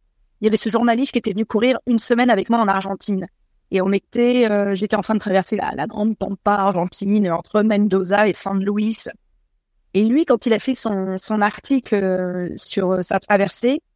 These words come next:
il parlait justement de ça, de la monotonie, des grandes lignes droites, des machins. Et c'est cool parce que moi, je l'ai pas du tout vécu comme ça. <clears throat> Moi, au contraire, ce que j'avais vécu, c'est que cette pampa, pour moi, dans mon contexte du tour du monde, hein, donc version X X L, elle s'inscrivait dans un film très lent, mais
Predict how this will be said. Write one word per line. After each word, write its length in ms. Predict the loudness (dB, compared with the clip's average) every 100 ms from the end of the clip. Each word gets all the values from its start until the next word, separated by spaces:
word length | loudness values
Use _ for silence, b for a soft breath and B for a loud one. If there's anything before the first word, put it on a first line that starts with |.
| -14
il 80 | -2
parlait 340 | 0 2 0
justement 340 | -2 -2 -2 -2
de 40 |
ça, 200 | 0 0
de 60 | 2
la 120 | 0
monotonie, 640 | 0 -2 -4 -2 -4 -4 -10
des 360 | -10 -6 -4 -2
grandes 360 | 0 0 2
lignes 180 | 0 -2
droites, 280 | 2 0 2
des 100 | 0
machins. 240 | 0 -4 -14 _ _ -4
Et 60 |
c'est 160 | 0 0
cool 120 | 2
parce 140 | 0 0
que 80 | 0
moi, 120 | 0
je 60 |
l'ai 80 | -2
pas 140 | -4 -6
du 200 | -6 -4
tout 160 | -2
vécu 300 | 0 0 -2
comme 200 | 0 0
ça. 240 | 2 -2 -2 _ -8
<clears throat> 580 | -6 -12 -14 -20 _
Moi, 160 | 0 0
au 60 | 2
contraire, 420 | -2 0 -2 -2
ce 100 | -2
que 100 | 0
j'avais 220 | 0 0
vécu, 340 | -2 -2 -2
c'est 180 | -2 -2
que 100 | -2
cette 220 | -2 -2 -2
pampa, 480 | -2 0 0 0 -2 _ _ _ -2
pour 180 | 0
moi, 160 | 2 2
dans 100 | 2
mon 140 | -2
contexte 340 | -2 -2 -2 -2
du 80 | -4
tour 180 | -4
du 100 | -2
monde, 220 | 0 2 2
hein, 140 | 0
donc 180 | 0 -2
version 280 | -2 -2 -6
X 180 | -6
X 200 | -12 -2 2
L, 160 | 2
elle 120 | 2
s'inscrivait 640 | 0 -2 -2 -10 -6 0 0
dans 160 | 0
un 60 | -4
film 280 | -2 -2 -4
très 260 | -2 0
lent, 200 | 2 2
mais 240 | 0 0